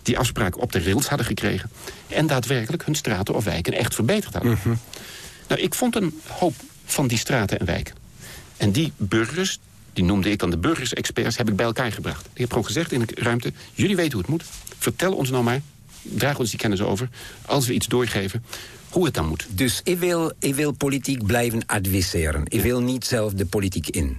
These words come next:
Speaker 1: Nee, niet vanuit angst voor verantwoordelijkheid. Maar je moet ook eigenlijk weten waar, zou ik zeggen, je beste bijdrage li-, li-, ligt. Ja? En ik denk dat ik, ehm,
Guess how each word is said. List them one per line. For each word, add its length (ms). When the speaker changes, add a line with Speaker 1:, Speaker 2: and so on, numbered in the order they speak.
Speaker 1:
Nee, 180
niet 240
vanuit 340
angst 180
voor 100
verantwoordelijkheid. 680
Maar 260
je 240
moet 200
ook 100
eigenlijk 320
weten 340
waar, 280
zou 120
ik 60
zeggen, 360
je 100
beste 280
bijdrage 500
li-, 220
li-, 240
ligt. 420
Ja? 140
En 220
ik 160
denk 200
dat 140
ik, 240
ehm, 380